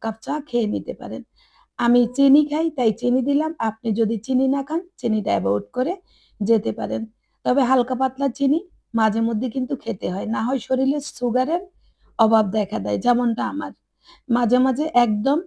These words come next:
ডায়াবেটিস লো হয়ে যায়, শরীর কাঁপতে থাকে, তখন য-, আমি একটু সামান্য চিনি জাতীয়, মিষ্টি জাতীয় খাবার খেয়ে নিই, তাহলে আবার শরীরটা আমার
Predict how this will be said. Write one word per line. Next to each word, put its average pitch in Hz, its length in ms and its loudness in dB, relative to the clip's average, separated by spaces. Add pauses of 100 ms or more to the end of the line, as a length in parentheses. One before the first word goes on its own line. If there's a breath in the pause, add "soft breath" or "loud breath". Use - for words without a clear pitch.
(120)
ডায়াবেটিস 240 640 2
লো 226 220 6
হয়ে 196 300 0
যায়, 214 260 -10 (420)
শরীর 254 400 4
কাঁপতে 233 420 -2
থাকে, 208 420 -8
তখন 240 340 -2
য-, 254 240 -6 (560 soft breath)
আমি 247 240 4
একটু 269 240 -2 (320)
সামান্য 247 440 0
চিনি 254 320 4
জাতীয়, 254 360 0
মিষ্টি 240 300 -2
জাতীয় 247 320 -4
খাবার 240 340 -4
খেয়ে 269 220 2
নিই, 285 200 0 (440)
তাহলে 247 300 2
আবার 247 400 2
শরীরটা 240 460 -2
আমার 285 180 0